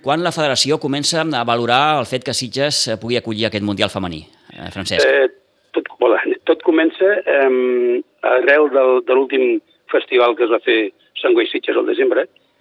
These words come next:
Speaker 2: perquè va ser, amb aquests moments dificult-, tan difícils de la pan-, pandèmia, l'única seu a nivell europea que va mantenir presencialment un torneig de gran, de, de gran envergadura, com és el seu festival Sangüey Sitges, no?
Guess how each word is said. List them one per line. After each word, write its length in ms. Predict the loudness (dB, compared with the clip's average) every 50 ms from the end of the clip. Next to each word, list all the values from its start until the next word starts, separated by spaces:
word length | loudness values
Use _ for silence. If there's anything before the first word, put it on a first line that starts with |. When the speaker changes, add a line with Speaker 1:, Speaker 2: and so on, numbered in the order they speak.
| _ _ _ _ _ -2
Speaker 2:
perquè 280 | -2 0 0 0 0 2
va 80 | 0 0 0
ser, 240 | 0 0 2 2 2
amb 180 | 2 0 0 0
aquests 360 | 0 2 0 0 0 -2 -2 0 2 2 2 2
moments 300 | 2 2 2 2 0 0 -4
dificult-, 380 | -4 -4 -4 -2 -2 -2 -4 _ _ -12 -10 -10 -10 -12 _ _ _ _ -4
tan 140 | -2 -2 0
difícils 320 | 0 -2 -4 -4 -4 -4 -4
de 80 | -4
la 60 | -2 -2
pan-, 140 | -4 -4 -2
pandèmia, 420 | -2 0 2 2 4 4 2 2 0 -4 _ _ _ _ _ _ _ _ _ 0 2
l'única 540 | 2 4 4 2 0 0 0 0 2 2 0 -2 -6 -8 -2
seu 300 | 0 2 2 2 2 0 0
a 60 | 0 2
nivell 260 | 4 4 4 4 4
europea 460 | 4 2 2 2 2 2 2 2 0 -2 -6 _ _ _ _ _ _ _ -4
que 100 | 0 0
va 120 | 2 2 2
mantenir 380 | 2 2 2 2 2 2 2 0
presencialment 840 | 0 0 0 0 0 -2 0 0 0 0 0 2 2 0 0 -2 -6 _ _ _ _ _ _ _ _ 0 2
un 80 | 2 2
torneig 400 | 2 2 2 4 4 2 2 -2 -6
de 180 | -6 -2 -2 0
gran, 220 | 2 2 2 2 2 0 -2 -2
de, 120 | -4 -4 -2
de 100 | -2 -2
gran 180 | 0 0 0 0
envergadura, 520 | 0 0 -2 0 0 2 2 2 0 0 -4 _ _ _ _ _ _ _ _ -4
com 140 | -2 0 0
és 100 | 2 2
el 140 | 2 0 0 -2
seu 140 | -4 -4 -4 -4
festival 340 | -6 -6 -2 0 2 2 2 0
Sangüey 240 | -2 -2 -2 -2 -6
Sitges, 240 | -8 -12 -14 -10 -6 -6
no? 100 | -6